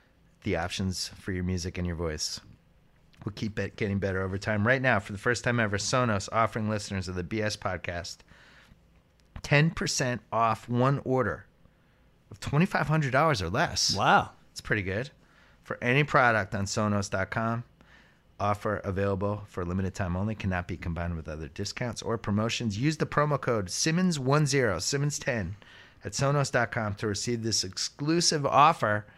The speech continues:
Speaker 1: And if you want, check out Sonos One, uh, once again, Sonos dot com, code Simmons ten. We're heading toward a world where our devices will just be able to do everything for us.
Speaker 2: Yeah, let's
Speaker 1: Like,
Speaker 2: get there already.
Speaker 1: it'll be like, "Alexa,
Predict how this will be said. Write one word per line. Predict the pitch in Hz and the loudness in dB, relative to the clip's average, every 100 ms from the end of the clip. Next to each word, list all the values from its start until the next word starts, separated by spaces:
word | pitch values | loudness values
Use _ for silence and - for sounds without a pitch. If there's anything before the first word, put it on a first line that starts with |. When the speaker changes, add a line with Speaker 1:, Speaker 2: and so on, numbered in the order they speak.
| - - - - | -20 -20 -12 -2
Speaker 1:
And | 123 | -2
if | 110 | 0
you | 117 | 2
want, | 143 156 123 | 4 4 2
check | - 135 139 | 0 0 0
out | 135 | 0
Sonos | - 139 131 120 | 0 2 0 -2
One, | 139 160 107 104 - - - - - - | 0 2 4 0 -6 -20 -20 -20 -10 2
uh, | 110 104 98 98 | 4 4 2 0
once | 120 131 | 0 0
again, | 131 110 | 2 0
Sonos | - 120 120 107 | 2 0 0 -2
dot | 107 - | -2 -2
com, | 101 95 92 - - _ _ _ _ - _ _ | -4 -4 -6 -14 -20 _ _ _ _ -20 _ _
code | - 113 101 | 2 2 2
Simmons | - 117 107 | 0 0 0
ten. | - 110 | 2 4
We're | 127 202 | 6 8
heading | 247 247 | 8 6
toward | 208 202 | 6 6
a | 147 | 6
world | 123 120 110 | 6 6 6
where | 107 104 92 - - - - - - | 4 4 2 -2 -18 -16 -14 -12 4
our | 151 | 6
devices | 147 131 135 131 113 101 | 6 6 4 2 0 -2
will | |
just | 104 101 | 0 0
be | - | 0
able | 104 | 0
to | 101 | 2
do | 95 | 2
everything | 95 92 90 | 0 0 -2
for | 80 71 | -4 -6
us. | 80 92 - - _ _ - | -6 -6 -10 -14 _ _ 0
Speaker 2:
Yeah, | 120 131 | 4 6
let's | 127 147 | 6 6
Speaker 1:
Like, | 139 120 | 8 8
Speaker 2:
get | 127 | 8
there | 104 | 6
already. | 104 101 | 2 2
Speaker 1:
it'll | 135 | 4
be | 127 135 | 6 8
like, | 131 120 - - - _ _ _ _ _ _ - | 8 6 0 -14 -20 _ _ _ _ _ _ 0
"Alexa, | 139 151 147 139 107 | 6 6 6 4 4